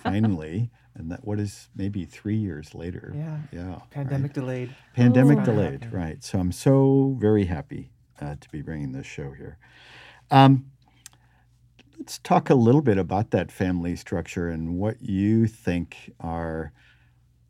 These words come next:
Speaker 1: some of the, uh, traditional structures that are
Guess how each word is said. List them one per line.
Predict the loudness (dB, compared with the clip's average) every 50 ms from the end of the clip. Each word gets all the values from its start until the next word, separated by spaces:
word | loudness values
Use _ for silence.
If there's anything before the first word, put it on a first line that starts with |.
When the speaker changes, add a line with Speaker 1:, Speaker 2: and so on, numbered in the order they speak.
| _ _
Speaker 1:
some | -8 -2 0 2 4 4 4
of | 2 2 0 -2 -4 -8 -8
the, | -6 -4 -4 -4 -6 -8 -10 -12 -14 -16 _ _ _ -20 _ _ _ _ _ _ _
uh, | -18 -18 -18 -18 -20 -20 -20 -20 -20 -20 -20 _ _ _ _ _ _ -20 -20 _ _
traditional | -8 -6 2 4 4 4 4 2 2 2 0
structures | 0 0 0 0 0 0 -2 -2 -2 -2 -2 -6 -12 -20 _ _ _ _ -20 _ _ _ _ _ _ _ _ -4
that | -2 0 2 2
are | 2 0 -2